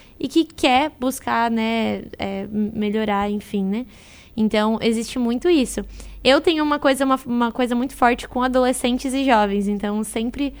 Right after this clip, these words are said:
tô, às vezes, nos eventos, acaba que tu vai me ver, assim, no meio dos adolescentes, eu sendo a mais <laughs> velha no rolê, mas é, tamo ali com os adolescentes, porque eu sinto algo muito forte com os adolescentes e com os jovens.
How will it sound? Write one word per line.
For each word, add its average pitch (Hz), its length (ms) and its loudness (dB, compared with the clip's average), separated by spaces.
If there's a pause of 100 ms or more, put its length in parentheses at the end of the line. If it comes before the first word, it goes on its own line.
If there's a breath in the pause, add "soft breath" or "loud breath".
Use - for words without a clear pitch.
(260 loud breath)
tô, 247 140 4 (140)
às 226 160 2
vezes, 226 160 2
nos 233 140 2
eventos, 220 400 0
acaba 226 340 0
que 226 160 -6
tu 226 160 -12
vai 233 100 0
me 226 100 -2
ver, 220 160 -2
assim, 233 180 -6
no 220 60 0
meio 226 220 -2
dos 247 120 -2
adolescentes, 247 840 2 (300 loud breath)
eu 247 140 -2
sendo 233 340 0
a 240 120 2
mais 233 240 2
<laughs> - 20 -2
velha 294 260 10
no 277 140 6
rolê, 240 320 4
mas 262 200 -2
é, 254 60 0
tamo 247 300 -2
ali 254 220 0
com 254 120 -4
os 247 80 2
adolescentes, 233 540 -2 (360 loud breath)
porque 262 220 0
eu 269 100 6
sinto 269 360 -2
algo 247 300 4
muito 247 280 0
forte - 360 -2
com 240 200 -6
os 262 100 -8
adolescentes 247 520 -4
e - 20 -20
com 254 160 -6
os 294 80 -6
jovens. 202 340 0